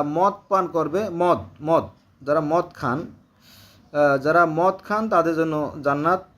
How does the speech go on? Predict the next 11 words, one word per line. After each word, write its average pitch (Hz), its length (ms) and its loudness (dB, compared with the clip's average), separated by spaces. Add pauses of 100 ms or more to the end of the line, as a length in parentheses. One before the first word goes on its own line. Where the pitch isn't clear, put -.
(400)
হারাম। 139 280 -2 (960)
কারণ 190 200 2
কি? 170 120 -2 (240)
মদ 180 200 2 (160)
তো 208 80 -2 (100)
আপনি 185 200 -2 (100)
দুনিয়াতে 185 360 -2
খেয়ে 180 260 0
ফেলেন, 143 260 -2
তাই 185 120 -4
না? 208 120 -6